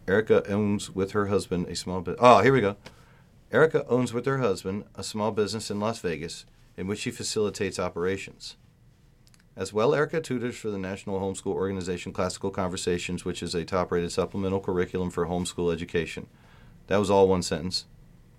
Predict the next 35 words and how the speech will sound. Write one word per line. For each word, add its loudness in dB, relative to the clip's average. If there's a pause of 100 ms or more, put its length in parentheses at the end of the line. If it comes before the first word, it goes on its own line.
(800)
She 0
serves 4
her 6
community 2
as 4
a 2
licensed 0
foster -2
care 0
parent, -2
as -6
well -2
coaches -6
soccer -2
for -2 (600)
youths -2
the -4
past -2
five -4
years. -8
There -10
were -6
no -6
commas -8
in -10
that. -12 (1080)
The -6
word 0
coaches 0
does -8
not -2
need -4
to -8
be -6
capitalized. -4